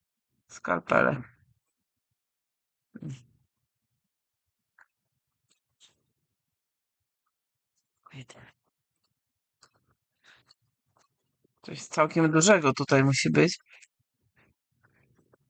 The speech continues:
Przy dniu siedemnastym. O!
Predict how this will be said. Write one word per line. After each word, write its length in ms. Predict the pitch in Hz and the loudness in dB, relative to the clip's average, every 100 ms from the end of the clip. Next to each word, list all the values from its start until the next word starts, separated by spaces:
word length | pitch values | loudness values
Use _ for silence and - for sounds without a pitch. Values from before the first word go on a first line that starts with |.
| _ _ _ _ _ _ - | _ _ _ _ _ _ -16
Przy 160 | - | -10
dniu 180 | 226 233 | -2 0
siedemnastym. 560 | 220 202 196 185 190 180 - _ _ - - | 2 2 2 2 2 0 -2 _ _ -12 0
O! 580 | 165 147 131 139 226 | 2 4 4 6 4